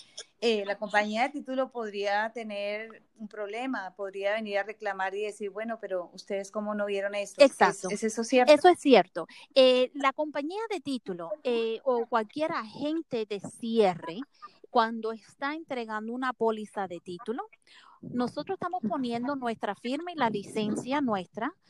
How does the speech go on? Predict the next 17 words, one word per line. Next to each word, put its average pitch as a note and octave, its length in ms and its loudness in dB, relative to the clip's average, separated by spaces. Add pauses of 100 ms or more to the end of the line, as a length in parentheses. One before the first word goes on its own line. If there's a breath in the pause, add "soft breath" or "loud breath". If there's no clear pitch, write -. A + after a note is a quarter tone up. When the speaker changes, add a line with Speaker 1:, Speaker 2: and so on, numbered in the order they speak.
(200 soft breath)
Speaker 2:
sobre A#3 480 4
algo A3 340 2
diciendo, D#4 600 -6
"Yo A3+ 140 -4
estoy E4+ 240 -8
asegurando A3+ 880 0
esta A#3 300 0
propiedad C#4+ 600 0 (440 soft breath)
por B3+ 180 2
la A3 140 0
cantidad A3+ 540 -4
de E4 100 -4
la D4+ 140 -6
venta, B3 500 -10 (300)
en A3+ 200 0
la A3 100 0
cantidad A3+ 600 -2